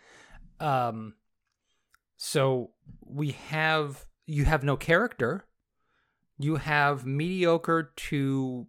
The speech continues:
poor wrestlers. The only people that have character, Nyla Rose, maybe not a great wrestler, but she does her stuff well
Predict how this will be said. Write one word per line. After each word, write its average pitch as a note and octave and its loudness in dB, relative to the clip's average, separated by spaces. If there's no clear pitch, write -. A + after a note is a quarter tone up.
poor D#3+ 4
wrestlers. C3+ -2
The C#3+ -2
only A3+ 4
people G3+ 2
that F3+ 2
have F3 -4
character, A#2 -2
Nyla A#2+ 2
Rose, E3+ 2
maybe G#3 4
not G#3+ 6
a - 4
great D#3 2
wrestler, C3 0
but - 4
she E3 4
does D#3+ 6
her D#3+ 4
stuff - 0
well A2 -2